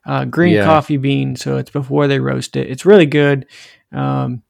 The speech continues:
Speaker 1: that really got me hooked, and then I started on coff-, I started with tea after that, and then I got into coffee with a bunch of creamer.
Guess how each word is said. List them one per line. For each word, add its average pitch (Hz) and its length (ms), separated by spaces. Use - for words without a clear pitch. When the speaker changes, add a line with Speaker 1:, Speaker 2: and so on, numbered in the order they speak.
Speaker 1:
that 151 240
really 151 280
got 139 220
me 127 120
hooked, 147 500
and 131 300
then 127 340
I 123 100
started 139 400
on 131 180
coff-, 135 580
I - 40
started 156 240
with 156 200
tea 135 640
after 135 340
that, 135 440
and 139 180
then 139 100
I 139 80
got 135 180
into 127 180
coffee 143 560
with 123 200
a 117 40
bunch 139 340
of 139 60
creamer. 135 600